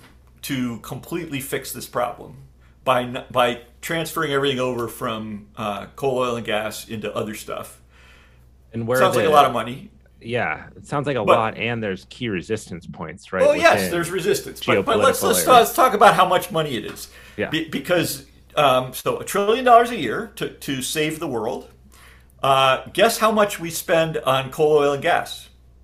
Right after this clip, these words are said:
Speaker 2: I would imagine in excess of that.
Speaker 1: Four trillion dollars a
Speaker 2: Yeah.
Speaker 1: year.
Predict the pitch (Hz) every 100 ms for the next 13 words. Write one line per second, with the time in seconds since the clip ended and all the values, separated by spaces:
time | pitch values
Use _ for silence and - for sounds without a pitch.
0 | _ _ _ _ _ _ _ - - -
1 | _ - 120 110 98 92 104 101 101 101
2 | 95 90 85 - 76 - 71 - - _
3 | _ _ _ - 226 226 226 135 117 104
4 | 101 - - - -